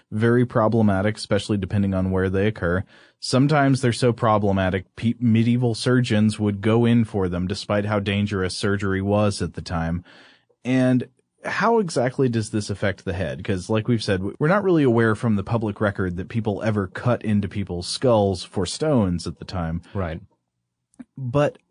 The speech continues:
Speaker 1: maybe, just maybe, there's one sort of, uh, cranial phenomenon we could look at as a, as a possible candidate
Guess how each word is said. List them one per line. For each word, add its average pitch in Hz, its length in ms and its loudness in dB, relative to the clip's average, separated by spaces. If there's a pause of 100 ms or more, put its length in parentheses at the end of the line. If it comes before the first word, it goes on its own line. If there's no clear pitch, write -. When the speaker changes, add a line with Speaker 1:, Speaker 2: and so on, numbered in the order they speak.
(180)
Speaker 1:
maybe, 160 720 0
just 143 320 -2
maybe, 131 440 2
there's 101 300 -2
one 143 800 0 (800)
sort 117 280 -2
of, 98 160 0
uh, 95 180 2
cranial 127 640 2
phenomenon 101 600 0
we 92 100 -4
could 95 140 -6
look 92 200 -4
at 90 160 -2
as 85 140 -4
a, 85 80 -4
as 85 140 -6
a 82 80 -4
possible 104 760 -2
candidate 80 760 -6